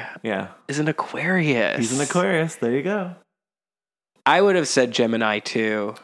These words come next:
Speaker 1: Oh, it's
Speaker 2: For sure.
Speaker 1: yeah.
Speaker 2: Just that dichotomy of, like, being, like, the, "I'm your best friend, I'm Chucky," and then, like, "Nope, never mind, I'm actually a serial killer."
Speaker 1: Yeah, exactly.
Speaker 2: <laughs> So, oh, that's perfect.
Speaker 1: Yeah.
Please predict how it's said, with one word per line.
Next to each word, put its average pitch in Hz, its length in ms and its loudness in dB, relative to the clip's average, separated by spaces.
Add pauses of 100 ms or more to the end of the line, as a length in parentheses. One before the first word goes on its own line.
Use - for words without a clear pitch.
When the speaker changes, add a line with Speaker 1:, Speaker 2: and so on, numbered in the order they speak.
(120)
Speaker 1:
Oh, 92 300 -6
it's - 220 -8
Speaker 2:
For 139 140 4
sure. 113 360 2
Speaker 1:
yeah. 107 340 2 (140)
Speaker 2:
Just 180 160 0
that 156 160 2
dichotomy 131 560 2
of, 117 140 0
like, 117 160 0
being, 117 280 0
like, 117 260 -2
the, 113 420 0 (880)
"I'm 339 180 0
your 254 160 2
best 302 440 -4
friend, 302 520 -2
I'm 269 200 -2
Chucky," 269 560 0
and 156 120 2
then, 139 200 2
like, 120 340 0
"Nope, 117 400 0
never 117 240 -2
mind, 110 400 0
I'm 110 100 -4
actually 110 720 -4 (260)
a 120 60 -4
serial 107 300 -4
killer." - 240 -4 (220)
Speaker 1:
Yeah, 151 140 8
exactly. 170 720 0
Speaker 2:
<laughs> - 20 -8
So, 143 640 4
oh, 180 160 6
that's 175 180 0
perfect. 127 640 0
Speaker 1:
Yeah. 107 260 -4